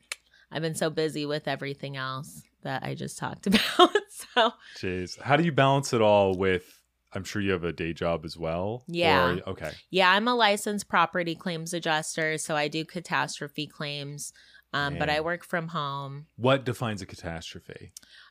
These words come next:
Speaker 1: Um, that's, like, tornadoes, hurricanes,
Speaker 2: Oh, okay.
Speaker 1: earthquakes,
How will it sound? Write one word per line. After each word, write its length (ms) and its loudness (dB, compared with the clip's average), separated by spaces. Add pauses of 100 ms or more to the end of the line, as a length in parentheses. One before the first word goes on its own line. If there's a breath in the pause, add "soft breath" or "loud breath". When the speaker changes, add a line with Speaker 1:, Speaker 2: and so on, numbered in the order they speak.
(140)
Speaker 1:
Um, 380 2
that's, 260 2
like, 200 0
tornadoes, 840 2
hurricanes, 640 0
Speaker 2:
Oh, 160 6
okay. 380 4
Speaker 1:
earthquakes, 720 -2